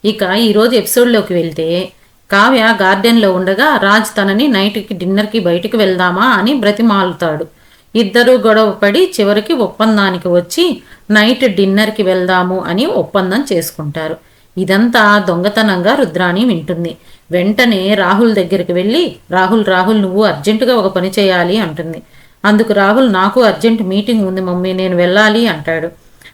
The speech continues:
అందుకు రుద్రాణి, "నువ్వేమన్నా ఎంప్లాయీవా ఏంటి? కంపెనీ బాస్వే కదా,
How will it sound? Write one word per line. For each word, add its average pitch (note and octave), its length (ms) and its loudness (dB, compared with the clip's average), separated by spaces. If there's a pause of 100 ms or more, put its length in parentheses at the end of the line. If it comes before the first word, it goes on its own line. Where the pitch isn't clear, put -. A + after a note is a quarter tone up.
అందుకు G3 260 0
రుద్రాణి, G3+ 460 0
"నువ్వేమన్నా F#3+ 540 0
ఎంప్లాయీవా G3 600 0
ఏంటి? E3+ 440 -4 (500)
కంపెనీ G3+ 400 0
బాస్వే F3+ 500 0
కదా, G3 440 0